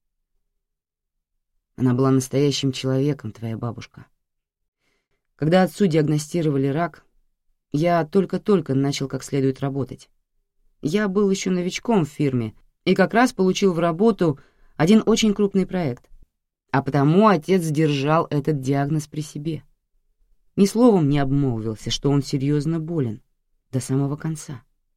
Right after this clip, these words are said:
Но твоя бабушка об этом узнала или просто догадалась. Она стала готовить для него еду,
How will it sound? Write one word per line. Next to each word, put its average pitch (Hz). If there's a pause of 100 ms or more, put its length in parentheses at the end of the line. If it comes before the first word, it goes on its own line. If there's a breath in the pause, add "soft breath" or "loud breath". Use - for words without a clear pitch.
(880)
Но 202
твоя 190
бабушка 185
об 160
этом 180
узнала 165 (320)
или 208
просто 151
догадалась. 117 (580)
Она 156
стала 160
готовить 156
для 147
него 156
еду, 131